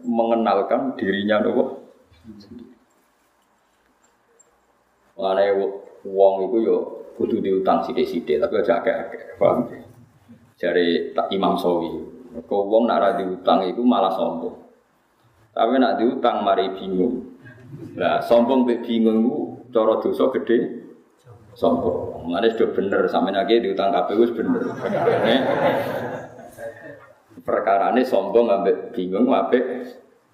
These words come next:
bingung. Dosane sombong ku gedhe. Mergo pangeran ngistilahno zate mawon sing sugih kaya ngono, Allah ngistilahno zate iku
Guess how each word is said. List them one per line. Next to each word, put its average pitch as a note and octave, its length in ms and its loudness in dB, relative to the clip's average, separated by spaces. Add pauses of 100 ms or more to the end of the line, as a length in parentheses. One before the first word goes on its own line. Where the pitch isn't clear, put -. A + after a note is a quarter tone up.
(520)
bingung. - 560 -2
Dosane - 320 0
sombong F#2 400 0
ku A2+ 120 2 (920)
gedhe. - 320 -12 (1400)
Mergo C3+ 400 0
pangeran B2 560 2
ngistilahno G#2 720 0
zate F#2+ 400 2
mawon F#2 400 2
sing A2 160 -2
sugih F#2+ 560 0
kaya F#2+ 240 2
ngono, F#2 640 0
Allah G2+ 320 2
ngistilahno F#2+ 460 0 (100)
zate F#2 300 0
iku A2+ 160 0